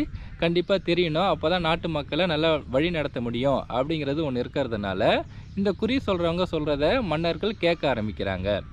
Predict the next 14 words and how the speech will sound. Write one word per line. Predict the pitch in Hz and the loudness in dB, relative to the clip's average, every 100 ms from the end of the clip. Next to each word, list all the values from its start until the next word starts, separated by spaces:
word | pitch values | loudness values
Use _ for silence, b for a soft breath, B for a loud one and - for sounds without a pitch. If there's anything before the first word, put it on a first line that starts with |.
| - B B - | -14 B B -4
இதனாலேயே | 123 175 180 208 | 0 2 2 0
பாதி | 220 175 170 | 0 2 0
கிரேக்க | 156 170 185 190 | 0 0 0 -2
சமுதாயம், | 180 165 165 160 165 202 247 214 - - | -2 0 2 2 4 2 2 -4 -12 -8
அதாவது | 127 139 139 202 302 - B B B B - | 0 0 2 0 0 -6 B B B B -4
இதனாலேயே | 131 175 185 190 233 | -2 0 2 2 0
பாதி | - 170 185 | 2 2 2
கிரேக்க | 156 165 185 190 | 2 0 2 -2
சாம்ராஜ்யம் | 170 170 180 175 160 190 247 254 - 98 | 0 0 2 0 2 0 0 -2 -6 -2
அழிஞ்சதாகவும் | 120 190 214 196 180 165 165 208 285 - | 2 2 2 2 2 2 2 0 -2 -4
சொல்றாங்க. | 120 113 107 98 - - | -2 0 0 0 -4 -6
ஏன் | 160 196 214 | -2 0 0
அப்படின்னு | 170 151 160 | 0 -2 -2
கேக்குறீங்களா? | 147 131 117 98 110 | -2 -2 -2 0 2